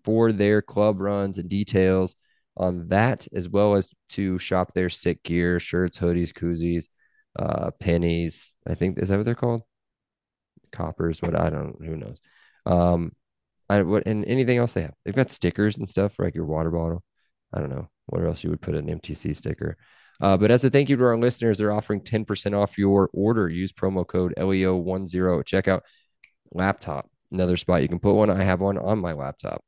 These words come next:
So there you go. Um, L E O one zero, that's the promo code at checkout. Again, check the show notes, 'cause guess what? I'm doing it. I keep telling you guys I'm doing it,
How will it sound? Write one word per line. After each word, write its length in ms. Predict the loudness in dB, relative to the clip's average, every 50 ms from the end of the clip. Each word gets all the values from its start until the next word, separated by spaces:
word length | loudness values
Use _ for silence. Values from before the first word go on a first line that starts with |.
| _ _ _ _ _
So 360 | -4 -2 0 0 0 -2 -4 -4
there 140 | -2 0 0
you 80 | 2
go. 240 | 4 2 2 0 -2 _ _ _ _ _ _ _ _ -4
Um, 320 | -2 0 2 2 2 0 0
L 180 | 2 2 4 6
E 80 | 6
O 80 | 6 4
one 240 | 4 4 2 0 2
zero, 300 | 2 2 2 4 2 2
that's 240 | 2 0 -2 -2 -8
the 80 | -8
promo 280 | -4 -2 -2 0 -2 -2
code 200 | -2 -4 -4 -4
at 80 | -4
checkout. 340 | -2 -2 -2 0 0 -2 -2
Again, 240 | -2 -2 -2 -4 -4
check 280 | -4 -2 -2 -2 -2 -2
the 80 | -4 -4
show 240 | 0 0 0 2
notes, 260 | 2 0 -2 -4 -8 -10
'cause 160 | -10 -8 -2
guess 240 | -2 -2 -2 0 0
what? 180 | 0 0 -2 -2 _ -6
I'm 500 | -4 -2 0 0 -2 -2 -4 -6 -10 -10
doing 280 | -10 -8 -8 -6 -6 -6
it. 140 | -8 -10 -10 _ _ _ _ _ _ _ _ _ _ _ -12 -10
I 80 | -10
keep 200 | -4 -4 -4 -4
telling 260 | 0 0 2 2 2
you 80 | 2 2
guys 200 | 4 4 4 2
I'm 140 | 0 -2 -2
doing 240 | -2 -2 -2 0 0
it, 180 | -2 -2 -4